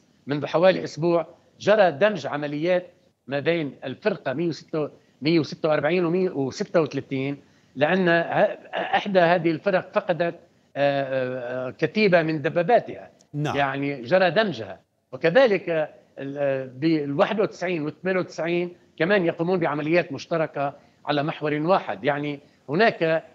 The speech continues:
Speaker 1: إعادة برمجة لأن
Speaker 2: طيب.
Speaker 1: هناك فشل في التقدم.
Speaker 2: طيب، سؤالي الأخير لحضرتك سيادة العميد، آه، مؤتمر باريس اليوم يتحدث عن دعم اقتصادي للبنان، دعم سياسي كذلك، الكل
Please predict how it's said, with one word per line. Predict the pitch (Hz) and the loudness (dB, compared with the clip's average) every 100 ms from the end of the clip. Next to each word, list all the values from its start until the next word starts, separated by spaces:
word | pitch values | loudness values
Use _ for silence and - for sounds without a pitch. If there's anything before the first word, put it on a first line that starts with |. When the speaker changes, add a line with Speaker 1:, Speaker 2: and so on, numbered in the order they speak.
| 147 | -4
Speaker 1:
إعادة | 135 196 185 151 131 | 2 2 2 0 2
برمجة | 202 175 143 135 135 135 _ _ | 2 2 -4 -4 -6 -8 _ _
لأن | 135 185 180 | -2 0 0
Speaker 2:
طيب. | 165 160 | -2 -2
Speaker 1:
هناك | 190 185 165 | -2 -2 -2
فشل | 240 - 170 165 - _ | 0 0 -2 -4 -10 _
في | 170 | -8
التقدم. | - - 143 113 104 87 _ _ _ _ | -8 -8 -8 -8 -10 -14 _ _ _ _
Speaker 2:
طيب، | 131 | -6
سؤالي | 117 185 226 | -4 0 2
الأخير | 208 190 214 202 | 4 2 2 2
لحضرتك | 175 - 160 190 180 | 2 0 -2 -2 -4
سيادة | - 175 165 156 | -2 -2 -2 -2
العميد، | 156 147 185 196 151 | 0 0 -2 -4 -4
آه، | 165 139 147 | -6 -4 -6
مؤتمر | 160 151 220 208 196 - | -6 0 2 2 2 4
باريس | 208 233 196 170 | 4 4 -2 -2
اليوم | 160 160 143 | 2 2 2
يتحدث | 139 - 165 160 156 | -4 -4 -4 -2 0
عن | 143 165 165 - _ _ | 0 0 -4 -10 _ _
دعم | 123 175 160 160 | 0 2 2 0
اقتصادي | - 147 165 165 156 | -6 -2 0 2 2
للبنان، | 143 135 139 156 165 143 | 0 -2 -2 -2 -2 0
دعم | 147 170 160 | 2 4 2
سياسي | 156 151 147 156 147 156 | -2 -2 0 0 -2 -6
كذلك، | 143 131 156 170 | -4 0 -2 -2
الكل | 160 - 202 185 170 | -8 -4 -2 -2 -4